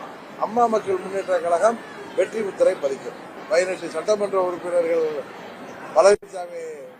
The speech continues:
ஆட்சி அமைக்கணுங்கிறதுக்காக அவரை முதல்வராக்கினவங்க. அம்மா அவர்கள் மறைவுக்கு பிறகு, பன்னீர்செல்வம் வெளியேறிய பிறகு, சின்னம்மா அவர்கள் முதல்வராக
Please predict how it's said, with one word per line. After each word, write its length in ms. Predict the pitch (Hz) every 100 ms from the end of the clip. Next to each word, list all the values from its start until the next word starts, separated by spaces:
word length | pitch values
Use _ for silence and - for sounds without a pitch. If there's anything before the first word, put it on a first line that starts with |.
| - - - - - - - - - - -
ஆட்சி 400 | 160 196 196 190
அமைக்கணுங்கிறதுக்காக 840 | 180 175 175 170 165 156 160 165 175
அவரை 240 | 170 156 151
முதல்வராக்கினவங்க. 840 | 190 190 175 165 151 143 135 143 185 190 - - - -
அம்மா 200 | 151 185
அவர்கள் 360 | 175 165 160 151
மறைவுக்கு 340 | 151 160 147 139
பிறகு, 320 | 143 156 180 160
பன்னீர்செல்வம் 540 | 165 180 165 160 147
வெளியேறிய 360 | 147 160 151 143
பிறகு, 420 | 139 135 151 185 175 - - - - -
சின்னம்மா 360 | 185 202 202 196
அவர்கள் 380 | 180 175 175 156 151
முதல்வராக 420 | 180 185 175